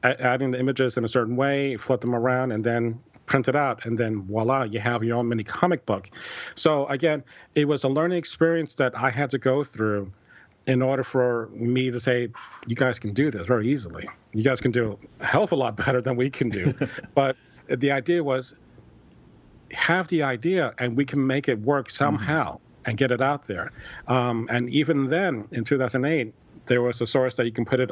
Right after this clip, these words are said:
Speaker 1: online in which you could have then a digital comic.
Speaker 2: Oh, cool.
Speaker 1: So again, th-,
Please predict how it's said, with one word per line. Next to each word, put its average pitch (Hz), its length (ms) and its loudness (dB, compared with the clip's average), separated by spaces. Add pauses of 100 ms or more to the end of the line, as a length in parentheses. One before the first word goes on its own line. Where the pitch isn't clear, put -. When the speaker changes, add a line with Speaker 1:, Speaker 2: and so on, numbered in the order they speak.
Speaker 1:
online 143 720 0
in 120 120 -2
which 123 160 -2
you - 60 -6
could 127 120 2
have 127 320 0
then 127 300 2
a - 60 -2
digital 120 400 0
comic. 143 640 -2 (360)
Speaker 2:
Oh, 185 180 -6
cool. 101 140 -4
Speaker 1:
So 147 200 2
again, 156 320 -2 (580)
th-, 156 100 -10